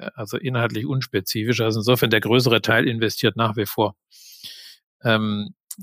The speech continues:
sagen wir, unter Rendite-Gesichtspunkten, egal, äh, womit die erwirtschaftet wird.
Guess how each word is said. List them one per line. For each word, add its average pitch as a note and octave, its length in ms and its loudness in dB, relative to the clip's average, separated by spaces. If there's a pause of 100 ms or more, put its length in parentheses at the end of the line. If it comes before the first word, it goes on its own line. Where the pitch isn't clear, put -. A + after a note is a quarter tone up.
(160)
sagen A2+ 220 -8
wir, A2 160 -6
unter A2+ 220 0
Rendite-Gesichtspunkten, A2+ 1040 -2
egal, A2+ 880 -4
äh, A2+ 40 -12
womit A2 360 -6
die A2+ 80 -4
erwirtschaftet G#2+ 880 -2
wird. A2 240 -10